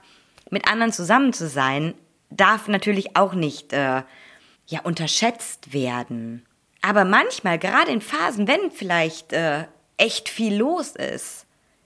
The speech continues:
da find ich solche Gedanken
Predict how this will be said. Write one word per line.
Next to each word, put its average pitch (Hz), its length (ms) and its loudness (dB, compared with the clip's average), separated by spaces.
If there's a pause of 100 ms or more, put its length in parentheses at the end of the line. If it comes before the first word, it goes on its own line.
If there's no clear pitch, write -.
da 160 120 -4
find 240 460 0
ich - 220 -6
solche 165 480 0
Gedanken 175 840 -4